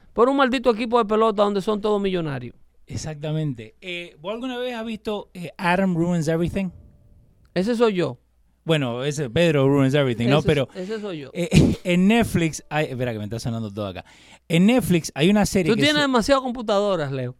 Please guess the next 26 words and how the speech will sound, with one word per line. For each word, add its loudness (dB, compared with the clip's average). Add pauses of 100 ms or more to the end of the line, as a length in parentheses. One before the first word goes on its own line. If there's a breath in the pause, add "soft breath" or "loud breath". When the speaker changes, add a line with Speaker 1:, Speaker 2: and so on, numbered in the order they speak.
(100)
Speaker 2:
No, 2
boludo, -2
que -6
tengo 0
una 2
para 0
el -2
sonido, 2
la 2
otra -2
para -2
el -2
video. 0
Cu-, -8 (460 loud breath)
la 4
gente 2
cree 2
que 0
nosotros 4
llegamos, 2
enchufamos 2
y 2
arrancamos. -2
No 0
es 0
así. -8